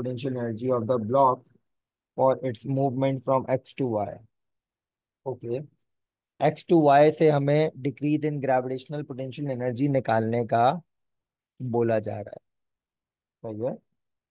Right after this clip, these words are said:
So, decrease in gravitational potential energy हम किस तरह निकाल सकते हैं? हम यहाँ पे decrease in gravitational potential energy, simple gravitational potential energy का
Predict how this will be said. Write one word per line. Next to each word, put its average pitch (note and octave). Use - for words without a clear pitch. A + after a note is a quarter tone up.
So, C3+
decrease C3+
in D3
gravitational C3+
potential C#3+
energy C#3
हम C#3+
किस -
तरह D3+
निकाल D3
सकते C#3+
हैं? E3+
हम C#3+
यहाँ C#3
पे C#3+
decrease C3
in C3+
gravitational A#2+
potential C3
energy, B2
simple E3
gravitational B2
potential C3
energy B2
का C3